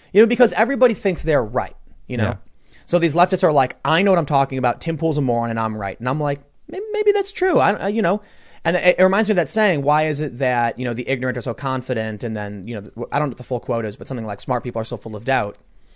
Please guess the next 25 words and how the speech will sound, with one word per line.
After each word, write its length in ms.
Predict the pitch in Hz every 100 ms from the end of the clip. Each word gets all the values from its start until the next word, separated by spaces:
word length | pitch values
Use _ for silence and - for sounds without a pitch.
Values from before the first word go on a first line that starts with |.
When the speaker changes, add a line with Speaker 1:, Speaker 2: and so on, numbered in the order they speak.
| _ _ 151
Speaker 1:
And 100 | 147
so 120 | 156
I 60 | 175
actually 260 | 208 185
stop 300 | 147 156 143
and, 180 | 131 110
and 140 | 113 113
think 160 | 196
about 220 | 143 113 -
this. 140 | 107
Could 140 | - 156
I 80 |
be 120 | 156 135
wrong 380 | 131 139 127
about 180 | 107 110
my 120 | 110 101
assessment? 520 | - 117 110 92 -
Speaker 2:
Hmm. 220 | 113 104 92 90 - -
Speaker 1:
Should 120 | 151
I 40 |
need 100 | 151
to 60 | 135
go 120 | 135
through 220 | 127 190
this? 240 | 139 117